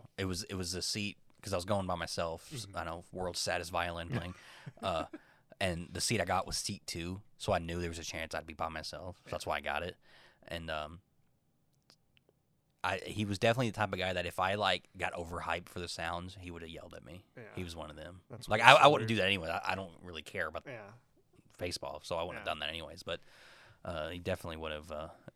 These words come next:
Speaker 1: he's one of those guys, you know.
Speaker 2: Mm-hmm.
Speaker 1: But, uh, it w-, there was one really cute moment. There was in the front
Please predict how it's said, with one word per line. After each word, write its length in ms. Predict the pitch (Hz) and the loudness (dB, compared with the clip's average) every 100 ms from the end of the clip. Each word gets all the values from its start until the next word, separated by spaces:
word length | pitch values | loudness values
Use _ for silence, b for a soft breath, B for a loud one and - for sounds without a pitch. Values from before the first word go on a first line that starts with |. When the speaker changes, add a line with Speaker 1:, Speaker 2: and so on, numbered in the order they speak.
| _ - | _ -8
Speaker 1:
he's 160 | 92 92 | -6 -2
one 120 | 87 | 0
of 60 | |
those 160 | 80 80 | 0 -2
guys, 400 | 78 69 73 - | -4 -4 -6 -10
you 100 | - | -12
know. 160 | 76 76 | -14 -14
Speaker 2:
Mm-hmm. 120 | 127 101 - - | -14 -18 -20 -4
Speaker 1:
But, 200 | 98 87 | -2 0
uh, 140 | 85 | 0
it 40 | 92 | 0
w-, 160 | 101 95 | 0 2
there 100 | 98 | 0
was 140 | 95 | 2
one 160 | 107 98 | 0 0
really 240 | 95 92 | -2 -4
cute 300 | - - 85 | -8 -10 -8
moment. 340 | 80 82 87 - | -6 -6 -8 -8
There 120 | 85 | -8
was 160 | 85 90 | -8 -8
in 140 | 87 | -8
the 80 | 82 | -10
front 360 | - 92 92 | -6 -4 -4